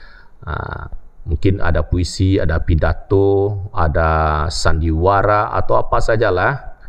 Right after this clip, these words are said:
sehingga itu asik. Tapi kalau misalnya lomba perjuangannya makan kerupuk, lalu berdiri, tidak baca doa,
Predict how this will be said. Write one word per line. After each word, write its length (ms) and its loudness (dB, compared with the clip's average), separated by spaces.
sehingga 840 0
itu 280 -2
asik. 320 0
Tapi 320 2
kalau 160 2
misalnya 960 0
lomba 480 2
perjuangannya 1040 0
makan 480 0
kerupuk, 800 -2
lalu 240 2
berdiri, 1120 2
tidak 320 0
baca 320 2
doa, 960 0